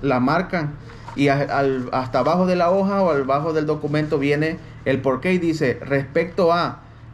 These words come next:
pato golondrino, pato boludo menor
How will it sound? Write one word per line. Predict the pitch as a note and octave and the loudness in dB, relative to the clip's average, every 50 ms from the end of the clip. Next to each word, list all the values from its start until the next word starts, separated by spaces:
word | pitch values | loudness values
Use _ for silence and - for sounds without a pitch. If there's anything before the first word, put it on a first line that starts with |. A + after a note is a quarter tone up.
| - - - - - - - - - - - - - - - | -20 -20 -20 -20 -20 -18 -18 -18 -18 -16 -16 -16 -16 -4 0
pato | D3+ D3+ E3+ - - G3 | 2 2 2 2 0 0
golondrino, | F3+ F3+ E3+ E3 D#3 D3+ D3 D3+ D3+ D3 C#3+ B2+ A2 A2+ A2+ - - - - - - - - - - - - - - - - | 0 2 0 2 0 0 0 2 2 2 2 0 -2 -2 -4 -8 -12 -16 -18 -20 -18 -18 -18 -16 -16 -16 -16 -16 -14 0 2
pato | D3+ D#3 E3+ - G3+ | 2 2 4 2 0
boludo | F3 E3+ E3 E3 F3 F3 F3+ F3 | 0 0 0 0 0 0 0 0
menor | E3 D#3 D3 D3+ D3+ D3+ D3 C#3 B2 G2+ | 0 0 2 2 4 4 4 2 0 -4